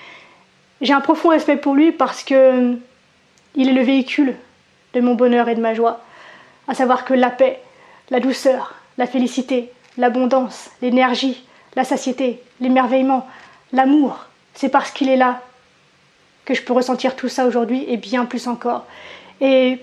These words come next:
putain, ce que je l'aime. Je l'aime au point de le bénir et de perpétrer chaque jour moi-même tout ce qu'il m'a appris, tout ce qu'il m'a donné. Et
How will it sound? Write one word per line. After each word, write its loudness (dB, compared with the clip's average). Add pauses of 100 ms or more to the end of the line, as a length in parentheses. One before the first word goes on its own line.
(760)
putain, -2 (640)
ce -20
que 0
je -4
l'aime. -2 (1120)
Je 0
l'aime 2
au 0
point 0
de 0
le 0
bénir 0
et 2
de 2
perpétrer -4 (200)
chaque -2
jour -2 (160)
moi-même 0 (640)
tout -4
ce -12
qu'il -4
m'a 0
appris, -6
tout -8
ce -10
qu'il -6
m'a -4
donné. -8 (1120)
Et 2